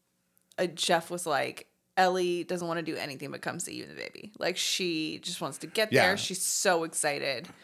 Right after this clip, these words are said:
Speaker 1: Um,
Speaker 2: When I went over to your parents' house to pick her up, the first thing that she said is she, like,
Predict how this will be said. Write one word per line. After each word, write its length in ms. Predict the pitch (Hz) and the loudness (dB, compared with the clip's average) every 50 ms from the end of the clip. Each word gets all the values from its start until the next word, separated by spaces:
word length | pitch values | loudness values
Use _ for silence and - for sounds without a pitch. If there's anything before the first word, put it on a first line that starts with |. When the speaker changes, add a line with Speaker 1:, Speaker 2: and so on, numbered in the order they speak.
| - - - _ _ _ _ _ - | -20 -20 -20 _ _ _ _ _ -2
Speaker 1:
Um, 640 | 165 185 160 151 143 117 104 95 - - - 185 - | 0 2 2 2 0 -2 -4 -6 -8 -10 -14 -8 2
Speaker 2:
When 140 | 123 135 131 | 4 6 6
I 80 | 120 | 8
went 160 | 117 120 120 120 | 6 6 6 6
over 240 | 120 113 117 117 | 6 6 6 4
to 160 | 110 - - 113 | 2 2 0 0
your 280 | 107 101 101 101 98 87 | 0 2 0 0 0 -2
parents' 340 | - - 104 101 101 - | -2 -2 0 0 0 0
house 140 | 110 92 95 - | 0 -2 0 -2
to 80 | 98 | -4
pick 160 | - 107 87 | -4 -4 -2
her 100 | 98 95 | 0 0
up, 160 | 92 90 87 - | 0 0 0 -4
the 80 | 92 | -8
first 360 | - - - 98 90 87 - | -8 -4 -2 0 0 0 -2
thing 140 | - 90 85 85 | -4 -4 -6 -6
that 100 | 80 - | -6 -8
she 100 | - 82 | -8 -6
said 240 | - - 85 82 | -4 -4 -4 -4
is 100 | 78 78 | -4 -6
she, 140 | - - 78 - 92 - | -6 -8 -8 -10 -4 -2
like, 180 | 107 104 - | -2 -2 -2